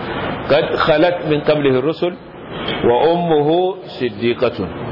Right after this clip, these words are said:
kana ya'kulani at-ta'am." Allah ce, "Mal masihu,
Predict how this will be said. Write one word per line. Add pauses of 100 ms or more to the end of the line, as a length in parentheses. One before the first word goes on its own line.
(500)
kana
ya'kulani
at-ta'am." (1000)
Allah
ce,
"Mal
masihu,